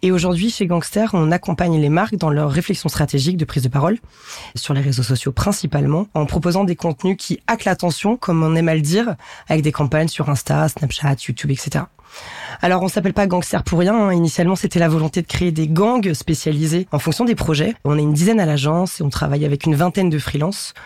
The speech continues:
des studios de prod, de la D A, et cetera, qu'on sollicite, euh, en fonction des sujets. Et effectivement, on n'a pas de D A, en fait, en interne, par exemple, euh, pour nous permettre d'aller chercher les meilleures personnes en fonction, euh, du sujet. Et puis, euh, enfin, Gangster au féminin pluriel,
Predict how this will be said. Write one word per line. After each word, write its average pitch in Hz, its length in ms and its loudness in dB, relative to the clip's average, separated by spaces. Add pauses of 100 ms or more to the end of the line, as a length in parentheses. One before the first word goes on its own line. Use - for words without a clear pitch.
(240)
des 143 100 0
studios 143 260 -2
de - 40 -10
prod, 147 440 0
de 139 200 0
la 135 120 0
D 135 160 2
A, 151 80 2
et 143 40 -2
cetera, 156 360 -2
qu'on 156 180 -2
sollicite, - 580 -4
euh, 139 360 0
en 131 80 -2
fonction 160 320 -2
des 180 100 0
sujets. 151 320 -2 (640)
Et 143 380 2
effectivement, 185 400 0
on 214 100 2
n'a 156 120 0
pas 202 200 0
de 190 80 0
D 175 140 2
A, 208 100 2
en 180 60 2
fait, 202 200 -6
en 151 160 2
interne, 160 460 0
par 151 140 0
exemple, 143 440 -4 (400)
euh, 147 120 0
pour 147 180 -2
nous 160 60 2
permettre 160 300 2
d'aller 143 180 2
chercher - 340 -4
les 165 120 2
meilleures 143 340 0
personnes 156 320 -2
en 147 60 0
fonction, 160 440 -2
euh, 143 160 2
du 139 140 -4
sujet. 151 320 -2 (180)
Et 175 100 0
puis, 214 220 0
euh, 180 160 4
enfin, 208 260 0
Gangster 190 380 0
au 185 60 4
féminin 170 340 2
pluriel, 185 520 2